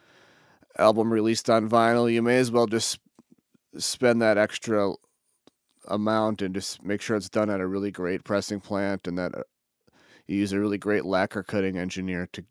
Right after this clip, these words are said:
to do the initial transfer of the digital audio, you know, to the lacquer, 'cause that's really what can make or break the sound of the record. Too often I see people come back with a record that just,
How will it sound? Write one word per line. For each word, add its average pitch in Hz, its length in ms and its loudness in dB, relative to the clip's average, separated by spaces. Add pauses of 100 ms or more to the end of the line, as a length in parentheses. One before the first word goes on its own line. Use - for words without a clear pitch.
(160)
to 107 100 -6
do 98 120 -2
the 92 140 -2
initial 98 400 -4
transfer 95 560 -6
of 85 100 -6
the 87 100 -6
digital 92 460 -4
audio, 92 640 -4 (400)
you 76 80 -12
know, 87 60 -8
to 95 140 -8
the 85 100 -6
lacquer, 90 400 -4
'cause 98 160 -10
that's 104 260 -2
really 98 220 -4
what 87 200 -4 (240)
can 90 160 -4
make 92 220 -4
or 90 80 -4
break 90 320 -4
the 87 80 -12
sound 87 360 -6
of 82 60 -8
the 80 100 -8
record. 82 480 -8 (260)
Too 143 240 8
often 117 380 8
I 95 80 0
see 104 180 -6
people 95 280 -6
come 95 220 -6
back 92 320 0
with 92 160 -6
a 92 80 -2
record 92 420 -4
that 85 180 -4
just, - 260 -12